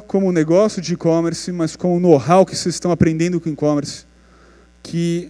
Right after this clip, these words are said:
o marketing de marca vai utilizar, que muitas outras empresas pra outras lógicas vão usar.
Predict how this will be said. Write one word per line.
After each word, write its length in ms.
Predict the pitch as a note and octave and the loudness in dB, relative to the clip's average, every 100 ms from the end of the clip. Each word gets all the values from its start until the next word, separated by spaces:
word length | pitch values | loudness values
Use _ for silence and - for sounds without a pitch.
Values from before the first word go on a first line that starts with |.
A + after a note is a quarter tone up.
| - | -10
o 60 | E3 | -4
marketing 500 | E3 F#3 F3+ - E3+ | 0 0 -2 -6 -6
de 80 | E3+ | -2
marca 440 | E3+ G#3+ G3+ F#3 | -2 -2 0 0
vai 160 | E3+ D3+ | 2 0
utilizar, 720 | - C#3 B2+ C3 D3 D3+ D#3 _ _ _ _ | -2 -8 -6 -2 -2 -2 -6 _ _ _ _
que 120 | - | -6
muitas 480 | E3 F3 B3 C4 F#3+ | -2 2 2 2 2
outras 200 | G3 - | 0 -2
empresas 420 | F3 E3+ F3+ E3+ | 0 4 4 2
pra 160 | - E3+ | 0 2
outras 300 | G3 G#3 E3+ | 2 2 4
lógicas 640 | F3 F3 G3 F3 D3 D3 | 6 8 8 4 -2 -4
vão 120 | C#3 C3 | -2 -6
usar. 320 | A#2+ A2+ | -6 -8